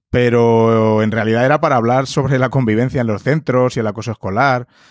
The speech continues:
Pero bueno, la realidad, como sabemos, <laughs> ha dado un giro tremendo, ¿no? Y, y vamos a hablar de estas otras cosas, pero, pero que sí que, que lo voy a dejar para más adelante, que me parece un tema, mm, súper importante y así que ahí te dejo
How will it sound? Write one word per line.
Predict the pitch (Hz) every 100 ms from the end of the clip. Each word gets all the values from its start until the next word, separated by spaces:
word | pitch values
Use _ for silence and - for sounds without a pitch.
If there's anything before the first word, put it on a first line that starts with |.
| _
Pero | - 120
bueno, | 139 160
la | 120
realidad, | 113 110 113 123 139 143
como | 127 139
sabemos, | 120 127 165 143
<laughs> | 143
ha |
dado | 143 135
un | 123
giro | 127 139 135
tremendo, | 127 123 131 147 143
¿no? | 147 196 _ _ _ _ -
Y, | 123 117 110 110 101
y | 113
vamos | 113 120
a |
hablar | 120 120
de | 110
estas | - 107
otras | 110 98
cosas, | - 160 110 -
pero, | - 101 101 98 95 92 92 90
pero | 98
que | 95
sí | 98 117
que, | 139 123 113
que | 104 107
lo | 101
voy | 110
a | 120
dejar | 123 123 123 143
para | 139
más | 123 127
adelante, | 143 123 147 151 104 - - -
que | 123
me | 117
parece | 117 135
un | 123
tema, | 131 139 135
mm, | 123 113 107 104
súper | - 104 110
importante | 107 101 104 117 117 151 156
y | 120 101 95
así | 95
que | 113 104
ahí | 98 107
te | 107
dejo | 120 - 113 101